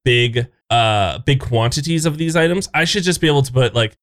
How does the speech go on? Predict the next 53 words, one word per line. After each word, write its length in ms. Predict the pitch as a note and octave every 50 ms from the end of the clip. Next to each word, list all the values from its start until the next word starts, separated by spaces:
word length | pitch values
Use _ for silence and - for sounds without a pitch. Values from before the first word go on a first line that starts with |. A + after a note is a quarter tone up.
| _ _ -
it's 160 | D#3 D#3+ -
just 220 | - G#3+ - -
like 160 | G3+ F#3+ F3+ -
tasks, 520 | - E3+ E3 C#3 - - - - - -
right? 360 | - A#2+ C3 E3+ F3 - A#2 -
For 100 | - B2+
tasks, 560 | - - C#3+ D3+ D#3+ F#3+ - - - - - -
if 120 | C3 B2+
I 160 | C3+ C3 C3+
find 480 | C3+ C3+ D#3 D3+ D3 D3 D3 C#3 A#2+ A2+
one 200 | A#2+ B2+ C3 C3
thing 180 | - D#3 D3
in 140 | D3 C#3+ C3
raid 360 | A#2+ A#2 A#2 A#2 A#2 A#2+ A2+ - -
out 160 | A#2+ A#2 A2
of 80 | G#2+
twelve, 560 | - - - A#2+ A#2 G#2+ G#2+ G#2+ A2 G#2+ - _ _ _ -
I 140 | A#2+ B2+ B2+
can 180 | - C#3 C#3
give 180 | C3 C3+ B2+ A#2+
you 120 | B2+ C3
one 240 | A#2+ A#2+ A#2 A2 G#2+
of 100 | G2+ G2
'em. 220 | A2+ A2 - B2+ - _ _ _ _ _
I, 160 | A2+ A2+ G#2 -
I 120 | - C3 B2+
feel 260 | B2 - D3+ D3 C#3
like 220 | C#3+ C#3 B2+ C3+ -
that 240 | - A#2+ B2 B2 -
should 160 | - - B2+
be 80 | C3
the 80 | A#2+ A#2
same 320 | - - B2+ A#2+ A#2 A2+
way 140 | A#2 A2 A2
with 160 | A2 G#2+ G#2
Hideout. 580 | - - G#2+ A2 A2 G#2+ G#2+ G#2 G#2 G2 - - _ _ -
I, 100 | F#2 F2+ -
I 80 | - A#2+
think 180 | A2+ - A#2+ A2+
that 160 | A#2+ A2+ G#2
would 180 | G#2+ A2 A2
really 280 | A2+ A2+ A#2 A2+ A2+ A2+
help 360 | A2 A#2 A2 G#2+ G#2+ G#2 -
with 220 | A2 G#2+ G#2+ - -
people 440 | - A#2 A2 - - G#2 G#2 G#2+
having 300 | A2+ A#2 A2 G#2+ A2 G#2+ G#2
such 260 | - - G#2+ - -
a 40 | G#2+
small 300 | - - A2 G2+ - -
stash 400 | - - - A2+ A2+ A2+ - -
size 480 | - A#2+ A2+ G#2+ G#2+ G#2+ G#2+ - - - _ _ _ -
and, 500 | A#2 A#2 A2+ A2+ A2 A2 G#2+ G2+ - A2
um, 480 | G#2+ G#2 G#2 G2+ G#2 G#2 G#2 G#2 G#2+